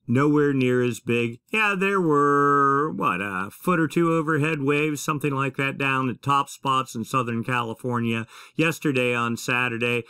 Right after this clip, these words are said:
That swell, you saw it on the buoys, is already fading out, you know, with period in the ten to eleven seconds. Really, this wasn't a great swell producer. A hurricane needs to be traveling more north than off to the west.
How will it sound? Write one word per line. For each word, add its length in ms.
That 240
swell, 400
you 180
saw 300
it 80
on 200
the 60
buoys, 520
is 100
already 440
fading 520
out, 360
you 200
know, 160
with 180
period 380
in 140
the 100
ten 300
to 120
eleven 420
seconds. 600
Really, 580
this 200
wasn't 320
a 80
great 420
swell 380
producer. 600
A 180
hurricane 540
needs 240
to 60
be 100
traveling 600
more 400
north 640
than 200
off 280
to 100
the 140
west. 440